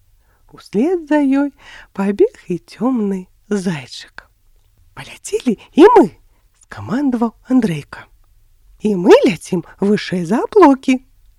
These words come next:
узрадаваўся ветрык. «Аблокі!» — адгукалася рэха. «Мы ляцім!» Смяецца ветрык, і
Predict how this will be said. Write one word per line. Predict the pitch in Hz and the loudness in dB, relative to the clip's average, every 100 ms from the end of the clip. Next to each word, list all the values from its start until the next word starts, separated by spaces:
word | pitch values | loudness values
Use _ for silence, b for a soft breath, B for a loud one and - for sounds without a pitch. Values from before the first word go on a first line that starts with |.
| _ _ | _ _
узрадаваўся | 123 - - 392 277 277 247 - 226 _ | -16 -14 -14 -10 -4 -2 -2 -6 -10 _
ветрык. | - 247 214 190 - - - - _ _ _ _ | -4 -2 0 -4 -10 -20 -20 -20 _ _ _ _
«Аблокі!» — | _ 220 320 - 285 294 427 480 440 392 370 320 - - 254 247 233 220 196 185 170 _ _ _ _ - | _ -4 -2 0 2 6 6 4 0 -4 -4 -4 -8 -8 -4 -2 -2 -4 -8 -12 -18 _ _ _ _ -14
адгукалася | 131 - 143 135 123 - 135 | -12 -10 -10 -10 -10 -12 -12
рэха. | 131 101 - 107 _ _ B B B B 185 | -12 -14 -16 -18 _ _ B B B B -4
«Мы | 233 311 349 | 0 2 4
ляцім!» | 381 370 - - 440 508 508 480 466 440 415 381 339 320 262 202 _ _ _ _ _ _ _ _ _ _ _ | 2 -2 -8 -10 -10 -8 -12 -10 -10 -8 -6 -4 -2 0 -2 -6 _ _ _ _ _ _ _ _ _ _ _
Смяецца | _ - 117 170 370 466 _ _ 208 196 | _ -8 -6 -6 -6 -8 _ _ -10 -8
ветрык, | 165 131 - - - - - _ _ _ _ | -8 -10 -18 -20 -20 -20 -20 _ _ _ _
і | 147 | -16